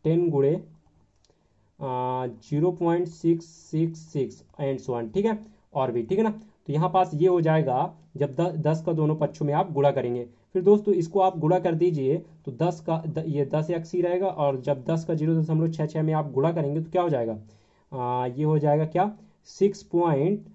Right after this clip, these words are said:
सिक्स सिक्स सिक्स, है ना, यहाँ पास सिक्स पॉइंट सिक्स सिक्स सिक्स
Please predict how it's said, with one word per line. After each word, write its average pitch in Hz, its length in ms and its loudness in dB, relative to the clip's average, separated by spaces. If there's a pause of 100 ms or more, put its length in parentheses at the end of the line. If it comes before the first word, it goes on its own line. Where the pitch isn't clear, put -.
(380)
सिक्स 190 280 0 (320)
सिक्स 180 300 0
सिक्स, - 480 -4 (180)
है 156 80 2
ना, 214 160 2 (320)
यहाँ 185 120 0
पास 165 220 -2
सिक्स 170 200 -4
पॉइंट 165 220 0
सिक्स 165 220 -4
सिक्स 156 220 -4
सिक्स - 300 -6